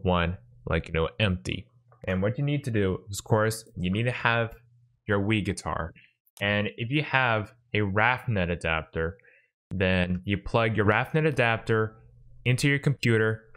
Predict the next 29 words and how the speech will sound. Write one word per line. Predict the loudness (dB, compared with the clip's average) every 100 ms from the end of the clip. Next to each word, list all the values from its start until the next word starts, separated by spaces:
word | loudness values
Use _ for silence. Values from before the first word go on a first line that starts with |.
| -20 -20 -4
and | 0 2
you |
just | 2 0
hold | 2 2 2
on | 0
to | -2
this. | -6 -6 -8
Sometimes | 0 0 2 2 2 0
what | 0 0 0
will | -2
happen | 0 0 2 0 0 0 -4 0
is | 2 4 2 2
that | 2 2 2
you | 2
will | 2
have | 0 0 2 2 -2 -4
this | 0 2 2 -2 -8 -16 -20 -20 -8 2
joystick | 4 4 2 2 0 0 0
that | 2 2
is | -2 -4 0
activated, | 0 0 -2 -2 0 -2 -6 -20 -4 0
but | 2 0 -4 -4
if | -2 0
it | 2
doesn't | 2 2 0 0
happen, | 0 0 2 0 0 -8 -20 -20 -2
go | 0 0
to | -4 2
preferences | 2 2 -2 0 2 0 0